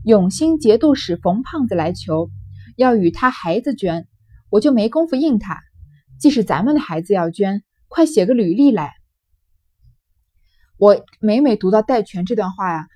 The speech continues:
我就觉得我们这些，嗯，如果是在体制内的呀，或者不管是要搞办公室政治，还是要搞官场，甚至国际政治，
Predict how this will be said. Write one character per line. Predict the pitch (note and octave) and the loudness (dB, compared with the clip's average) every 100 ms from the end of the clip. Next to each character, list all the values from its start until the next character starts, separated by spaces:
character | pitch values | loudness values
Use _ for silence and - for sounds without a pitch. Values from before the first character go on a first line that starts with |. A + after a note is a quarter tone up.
| _ _ | _ _
我 | - F#3+ | -4 0
就 | A#3+ | 0
觉 | A#3 F3+ | 0 0
得 | G3 G3 - _ _ | 0 -2 -4 _ _
我 | - | -4
们 | F3+ F#3+ | -2 0
这 | A#3 A#3 | -2 0
些， | A#3 A3 G#3+ - - F3 | 4 6 4 2 -6 -6
嗯， | E3+ E3 D#3 - _ _ _ _ | -4 -4 -6 -12 _ _ _ _
如 | - B3 | -2 2
果 | B3+ | 4
是 | G3+ A3+ G#3+ | 2 2 2
在 | G3+ G3 F#3 E3 - | 2 0 -2 -4 -8
体 | - F#3 | -4 -4
制 | G#3 | -2
内 | A#3 A#3 | -2 -2
的 | F#3 | -2
呀， | D#3+ D#3+ | -6 -10
或 | G3 A3 | -4 -2
者 | G3 | -2
不 | G3 C4+ | -2 -2
管 | A3 A3 | -2 0
是 | G#3+ G3+ - - | 0 0 -4 0
要 | B3 A#3 | 0 2
搞 | F3 | -2
办 | - B3+ A3+ | -2 -2 -2
公 | B3 | -4
室 | C4 | -4
政 | G3+ A3+ F#3+ | -2 -2 -2
治， | F3+ | -4
还 | F#3 F#3 | -8 -8
是 | A#3 | -6
要 | |
搞 | A3 D#3 | -6 -6
官 | D3+ A3 B3 | -4 -4 -4
场， | - - | -8 -14
甚 | F#3 A#3 | -8 -6
至 | A3 | -6
国 | F#3+ E3+ | -4 -4
际 | G3 C4+ | -2 -4
政 | A3+ A#3+ F#3+ | -2 -4 -4
治， | F3 | -6